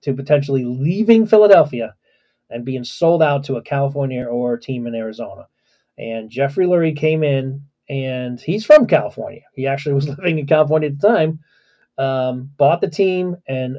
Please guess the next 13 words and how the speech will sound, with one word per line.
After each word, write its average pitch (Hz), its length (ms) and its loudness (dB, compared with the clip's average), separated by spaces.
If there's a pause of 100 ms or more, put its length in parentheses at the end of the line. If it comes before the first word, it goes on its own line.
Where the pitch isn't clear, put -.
assured 160 480 -2
all 165 280 4
the 196 100 -4
fans 165 440 -2
immediately 147 640 -4 (120)
that 117 140 -8
the - 80 -14
team 139 400 -4
would 131 160 -2
be 127 120 -4
remaining 123 360 -6
in 117 100 -8
Philadelphia. 113 580 -8